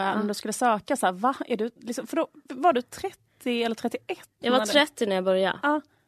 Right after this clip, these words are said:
Speaker 2: men då var det typ som stämning, så här, eh, varför
Speaker 1: Stina
Speaker 2: ska
Speaker 1: Dabrowski sa så här, du kommer hoppa av. Eh,
Speaker 2: Jaha.
Speaker 1: ja, men för att jag, typ, ja, men för att, men jag redan hade ett liv, eh, menar hon i och för sig.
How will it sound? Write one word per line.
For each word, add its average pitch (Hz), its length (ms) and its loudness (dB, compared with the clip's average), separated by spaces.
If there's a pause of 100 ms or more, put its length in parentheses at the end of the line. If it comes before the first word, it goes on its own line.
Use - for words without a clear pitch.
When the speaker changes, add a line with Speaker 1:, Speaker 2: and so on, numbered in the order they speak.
(120)
Speaker 2:
men 269 100 -4
då 302 80 4
var 269 100 2
det 226 60 2
typ 202 160 -2
som 196 120 -6
stämning, 185 340 -4
så 180 100 -6
här, 175 300 -4 (680)
eh, 208 160 0
varför 220 180 2
Speaker 1:
Stina 269 140 6
Speaker 2:
ska 262 100 6
Speaker 1:
Dabrowski 254 360 0
sa 185 120 -4
så 190 100 -2
här, 196 60 -6
du 202 80 -2
kommer 202 220 0
hoppa 196 240 0
av. 190 400 0 (720)
Eh, 170 80 -2
Speaker 2:
Jaha. 170 440 -4
Speaker 1:
ja, 214 120 4
men 190 320 0
för 185 140 -4
att 185 120 -4
jag, 165 420 0 (220)
typ, 170 160 -2
ja, - 60 -2
men 208 140 -2
för 196 100 -6
att, - 80 -12
men 185 140 0
jag 190 140 2
redan 190 220 -2
hade 190 160 -2
ett 190 100 -10
liv, 170 640 -4
eh, 170 220 -4
menar 160 360 -8
hon 151 120 -8
i - 20 -8
och - 40 -12
för - 60 -16
sig. - 120 -6